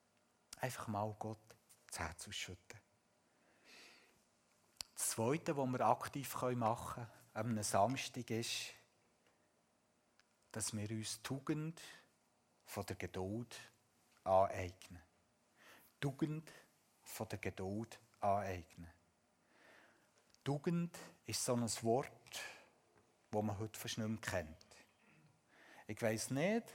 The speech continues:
wenn ich jetzt so würde fragen, definiert mir schnell, was Tugend ist, ob man da, ob ihr da einfach gerade so schnell könntet antworten, was man dort drunter versteht.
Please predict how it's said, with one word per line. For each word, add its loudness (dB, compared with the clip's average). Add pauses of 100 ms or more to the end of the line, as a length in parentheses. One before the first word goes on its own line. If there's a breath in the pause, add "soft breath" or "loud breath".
wenn 0
ich 4
jetzt -2
so 0
würde -2
fragen, 6 (440 loud breath)
definiert 2
mir -4
schnell, 2
was -2
Tugend 0
ist, -2
ob -2
man 2
da, 6
ob -8
ihr 0
da 0
einfach -4
gerade -4
so -12
schnell -2
könntet -6
antworten, -4 (400 loud breath)
was -2
man 0
dort -6
drunter -6
versteht. -4